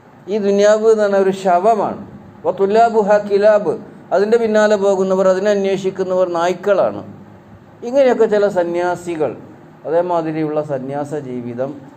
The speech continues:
വിശിഷ്ടമായതിനെ നിഷിദ്ധമാക്കൽ, നല്ല ഭക്ഷണം, നല്ല വസ്ത്രം, നല്ല വീട്, ഇതൊന്നും വേണ്ടെന്ന് വെക്കൽ എന്ന് വെച്ചാൽ ഇതിലൊക്കെ ആഡംബരമോ ധൂർത്തോ പാടില്ല. അതോടൊപ്പം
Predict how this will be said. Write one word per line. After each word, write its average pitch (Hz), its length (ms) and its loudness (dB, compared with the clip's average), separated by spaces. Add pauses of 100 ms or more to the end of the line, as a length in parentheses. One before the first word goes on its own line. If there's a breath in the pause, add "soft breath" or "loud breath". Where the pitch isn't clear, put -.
വിശിഷ്ടമായതിനെ 135 840 -4
നിഷിദ്ധമാക്കൽ, 131 960 -6
നല്ല 127 220 -4
ഭക്ഷണം, 135 460 -6
നല്ല 123 180 -4
വസ്ത്രം, 120 400 -6
നല്ല 127 220 -6
വീട്, 123 360 -6
ഇതൊന്നും 127 380 -8
വേണ്ടെന്ന് 123 420 -8
വെക്കൽ 123 200 -10
എന്ന് 139 200 -8
വെച്ചാൽ 147 260 -8
ഇതിലൊക്കെ 143 300 -8
ആഡംബരമോ 147 640 -2
ധൂർത്തോ 131 420 -8
പാടില്ല. 113 400 -8
അതോടൊപ്പം 117 600 -6